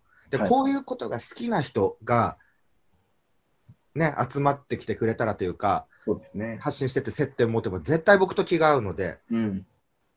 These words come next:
Speaker 1: じゃあこんな遊びをどうなるかわからないけど、やってみようかみたいなのがね、いろいろ来年、再来年とかできてくれば、またそれはそれでビジネスで楽し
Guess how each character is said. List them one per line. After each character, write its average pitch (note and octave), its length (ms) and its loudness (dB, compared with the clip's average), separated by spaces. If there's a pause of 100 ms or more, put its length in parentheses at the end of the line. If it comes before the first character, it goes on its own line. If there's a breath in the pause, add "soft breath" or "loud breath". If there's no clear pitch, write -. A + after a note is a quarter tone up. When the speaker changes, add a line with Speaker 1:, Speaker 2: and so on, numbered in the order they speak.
(180)
Speaker 1:
じ G2+ 100 -10
ゃ - 40 -14
あ - 20 -16
こ B2 160 -6
ん B2 120 -4
な A#2+ 420 2
遊 A#2+ 200 0
び A#2+ 160 4
を A#2 300 6
ど C3+ 180 4
う D#3+ 40 4
な B2+ 100 6
る A2+ 80 0
か G#2+ 100 -2
わ G#2+ 100 -2
か B2+ 120 0
ら B2 100 0
な A2+ 100 -2
い G2 60 -6
け F2+ 100 -8
ど、 F2+ 280 -4
や G2 80 -8
っ - 20 -20
て - 140 -6
み B2+ 100 -2
よ B2+ 120 0
う - 20 -6
か A2 100 -4
み G2 100 -4
た F2 140 -8
い F2+ 40 -12
な F2 100 -14
の E2 100 -14
が E2+ 80 -14
ね、 E2 180 -14 (840)
い G2 60 -12
ろ F2+ 160 -6
い F2 40 -8
ろ F2+ 140 -6 (440)
来 F#2+ 220 -4
年、 G2 200 -2
再 G2+ 140 -6
来 A2 160 2
年 A#2 140 2
と - 80 -2
か F#2 100 -8
で G2 120 -2
き - 60 -12
て F#2+ 120 -4
く G2+ 60 -8
れ F2 100 -4
ば、 D#2+ 60 -10
ま F2 100 -10
た E3+ 120 -4
そ F#3+ 120 0
れ F#3 80 2
は F3+ 120 4
そ F3 100 2
れ E3 100 6
で D3 340 6 (600 soft breath)
ビ G#2+ 80 -6
ジ A2+ 80 0
ネ G2+ 100 0
ス - 120 -12
で F#2 100 -6
楽 F#2 240 -8
し - 140 -10